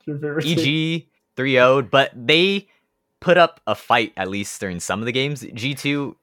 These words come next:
Speaker 2: it was a tragedy to watch. It wa-,
Speaker 1: <laughs>
Speaker 2: I
Speaker 1: It's
Speaker 2: think it was
Speaker 1: just
Speaker 2: one of the fastest, like, series in a
Speaker 1: Damn.
Speaker 2: while 'cause it was,
Speaker 1: Damn.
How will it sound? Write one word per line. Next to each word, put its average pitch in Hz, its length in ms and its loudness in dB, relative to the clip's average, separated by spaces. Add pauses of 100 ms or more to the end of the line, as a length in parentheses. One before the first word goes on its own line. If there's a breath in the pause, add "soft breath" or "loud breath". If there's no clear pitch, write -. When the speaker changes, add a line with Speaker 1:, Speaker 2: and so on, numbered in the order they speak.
(120)
Speaker 2:
it 95 60 -10
was 92 120 -8
a 85 80 -10
tragedy 82 460 -2
to 76 100 -8
watch. 78 560 -6 (160)
It 107 100 -2
wa-, 120 100 0
Speaker 1:
<laughs> - 40 0
Speaker 2:
I - 60 2
Speaker 1:
It's 143 140 -2
Speaker 2:
think 175 120 -4
it - 40 0
was 135 120 -2
Speaker 1:
just 101 100 -16
Speaker 2:
one 113 140 0
of 101 60 -4
the 98 80 -2
fastest, 98 540 -2
like, 80 180 -10
series 80 600 -10
in 80 360 -14
a 71 40 -18
Speaker 1:
Damn. 87 200 -8
Speaker 2:
while 80 420 -2
'cause 78 320 -14
it 80 100 -10
was, 78 360 -12
Speaker 1:
Damn. - 160 -20